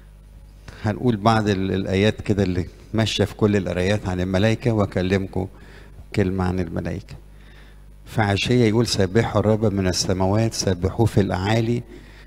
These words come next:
سبحوه يا جميع ملائكته، سبحوه يا جميع قواته". يبقى إيه؟ الملايكة اللي بتسبح ربنا.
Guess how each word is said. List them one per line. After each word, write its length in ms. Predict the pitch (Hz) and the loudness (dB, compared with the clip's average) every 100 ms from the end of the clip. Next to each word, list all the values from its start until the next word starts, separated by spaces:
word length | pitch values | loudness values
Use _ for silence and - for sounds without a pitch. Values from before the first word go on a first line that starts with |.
| - | -10
سبحوه 680 | - 101 92 92 - 120 113 | -2 0 2 0 2 2 4
يا 100 | 95 | 4
جميع 380 | 87 90 104 101 | 2 2 0 0
ملائكته، 800 | 95 87 90 104 - 98 101 92 | 0 2 0 0 -2 -2 -2 -2
سبحوه 680 | - 95 87 90 - 110 95 | -4 -4 -2 -4 0 2 2
يا 80 | |
جميع 360 | 90 87 95 92 - | 2 0 0 -4 -4
قواته". 480 | 98 82 71 - - - - - - - - 165 | -4 -4 -6 -10 -12 -20 -20 -20 -20 -20 -20 -4
يبقى 280 | 92 92 95 | -2 0 -2
إيه؟ 280 | 101 101 101 - - - - - - - | -2 -2 -6 -14 -20 -20 -20 -20 -20 -6
الملايكة 680 | 95 92 92 104 - 95 95 - 95 | -2 0 2 2 2 -2 -2 -6 -6
اللي 160 | 87 | -4
بتسبح 580 | 85 - 92 92 92 - | -2 0 0 0 -4 -4
ربنا. 380 | 98 - - | -6 -6 -10